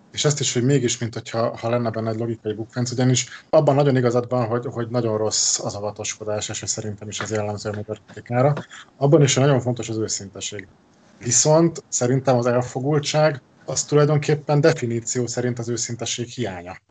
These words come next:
Csak másik irányból, tehát nem, a, nem az avatoskodás miatt, hanem, hanem valamilyen más lelki folyamat eredményeként. De hogy, hogy szerintem az is őszintétlenség, csak nem ugyanolyan fajta. Tehát, hogy valahogy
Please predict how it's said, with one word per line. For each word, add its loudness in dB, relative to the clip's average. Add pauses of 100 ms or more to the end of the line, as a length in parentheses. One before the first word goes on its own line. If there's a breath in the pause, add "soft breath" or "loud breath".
Csak -2
másik 0
irányból, -4
tehát -8
nem, -6
a, 2
nem -2
az 0
avatoskodás -4
miatt, 2
hanem, 0
hanem -2
valamilyen 2
más -2
lelki -10
folyamat -8
eredményeként. -6
De -4
hogy, 2 (460 loud breath)
hogy -8
szerintem 4
az 4
is 4
őszintétlenség, 0
csak -6
nem -4
ugyanolyan -10
fajta. -16 (100)
Tehát, -16
hogy -6
valahogy 4